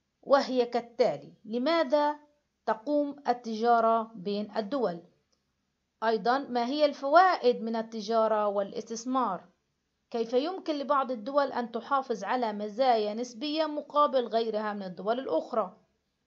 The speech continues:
وسنحاول أيضًا التعرف على حوكمة التجارة الدولية من خلال استعراض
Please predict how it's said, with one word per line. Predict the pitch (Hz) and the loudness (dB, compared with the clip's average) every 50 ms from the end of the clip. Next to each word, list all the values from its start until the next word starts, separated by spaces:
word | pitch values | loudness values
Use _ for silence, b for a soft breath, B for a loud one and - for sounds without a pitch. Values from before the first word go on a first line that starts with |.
| _ _ _ _ _ _ _ | _ _ _ _ _ _ _
وسنحاول | - - 277 269 226 - - - _ _ _ _ _ _ - 247 254 254 254 254 - - - 330 359 359 359 349 349 349 349 339 - - | 0 2 4 4 4 2 -4 -10 _ _ _ _ _ _ -2 0 0 0 0 -4 -6 -6 -2 0 0 2 2 2 2 0 -2 -4 -2 2
أيضًا | 320 339 320 285 220 226 254 | 4 4 4 4 4 2 2
التعرف | 254 247 247 247 - 220 214 247 254 247 262 254 - | 2 0 0 0 0 2 4 4 4 2 0 -2 0
على | 220 220 240 233 226 | -2 0 0 0 -2
حوكمة | 226 - - 339 381 339 - - 262 254 247 240 247 | 0 4 4 4 4 4 0 -2 -2 -2 -2 -4 -6
التجارة | 240 - - 220 214 202 240 233 220 214 208 | -10 -10 -10 -10 -4 0 0 2 2 0 0
الدولية | 196 190 233 233 226 247 247 277 262 269 285 294 302 294 B B B B B | -2 -2 -2 -2 -2 -4 -6 -6 -4 -2 -2 -2 -2 -4 B B B B B
من | 240 240 - | -10 -8 -4
خلال | - 254 254 254 254 247 240 | -2 0 2 4 4 4 2
استعراض | - 220 - - - 220 208 214 220 226 226 226 220 214 185 180 | -2 -8 -8 -6 -2 -2 0 2 2 4 4 4 2 0 -2 -10